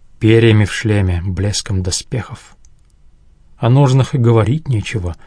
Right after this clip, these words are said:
У всех прекрасные, усыпанные каменями ножны. Конечно, с таким богатством в бой не пойдешь. Сразу зарежут. Враги, они не дураки, тоже добычу высматривают. Так что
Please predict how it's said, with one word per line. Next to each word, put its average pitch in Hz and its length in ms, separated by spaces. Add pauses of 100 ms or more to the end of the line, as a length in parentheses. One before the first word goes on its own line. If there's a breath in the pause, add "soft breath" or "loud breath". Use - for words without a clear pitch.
(440 soft breath)
У - 80
всех - 300
прекрасные, 98 800 (400 soft breath)
усыпанные 123 640
каменями 110 760
ножны. 82 600 (920)
Конечно, 123 460
с - 80
таким 117 340
богатством 120 760
в 101 120
бой 120 220
не 117 100
пойдешь. 117 540 (540 soft breath)
Сразу 120 440
зарежут. 98 680 (440)
Враги, 117 440
они 123 260
не 120 100
дураки, 120 460
тоже 101 440
добычу 104 460
высматривают. 92 880 (1160)
Так 151 200
что 147 520